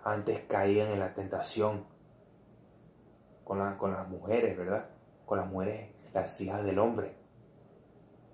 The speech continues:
Los mismos que crearon los Nephilim, o el Nephilim, los gigantes. Eso también está en la Biblia hebrea, eso también está en el Génesis.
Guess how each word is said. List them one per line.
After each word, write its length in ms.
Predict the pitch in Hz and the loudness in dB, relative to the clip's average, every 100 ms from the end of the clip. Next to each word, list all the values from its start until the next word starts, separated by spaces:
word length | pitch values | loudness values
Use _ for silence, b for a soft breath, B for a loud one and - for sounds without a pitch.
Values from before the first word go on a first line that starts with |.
| - - - - - - - - - - | -20 -20 -20 -20 -20 -20 -20 -20 -20 0
Los 200 | 98 95 | 0 0
mismos 320 | 95 104 107 | -4 -6 -6
que 120 | 113 | -6
crearon 540 | 110 95 87 107 113 98 | -4 -2 2 6 4 2
los 160 | 85 | -2
Nephilim, 460 | 107 113 - 95 - - - - - - - - - - - - - - - - - | 0 0 0 -4 -4 -14 -20 -20 -20 -20 -20 -20 -20 -20 -20 -20 -20 -20 -20 -20 -2
o 80 | 107 | 2
el 160 | 98 92 | 2 2
Nephilim, 560 | 98 95 98 113 107 - - - - - - - - - 98 | -4 -2 0 0 0 -6 -18 -20 -20 -20 -20 -20 -20 -12 -8
los 160 | 95 | -4
gigantes. 800 | 101 98 110 113 - - - - - - - - - - - - - - - - - - - - | -2 4 4 4 -6 -16 -20 -20 -20 -20 -20 -20 -20 -20 -20 -20 -20 -20 -20 -20 -20 -20 -20 -12
Eso 220 | - - 98 | -10 -8 -2
también 300 | 131 120 107 | 0 0 -4
está 460 | - 117 117 104 - | 2 2 2 -6 -12
en 120 | 104 90 | -8 -6
la 80 | |
Biblia 580 | 85 90 87 87 85 80 - - - | -4 -4 -2 -2 -4 -8 -16 -20 -8
hebrea, 600 | 98 90 87 90 85 - 85 | -2 -2 0 2 0 -2 -10
eso 180 | - | -12
también 320 | - 120 98 95 | -4 -2 -2 0
está 320 | 107 98 95 | 2 2 2
en 80 | 92 | -2
el 100 | 87 | -6
Génesis. 800 | 90 101 107 - - - - | -6 -6 -8 -12 -16 -20 -20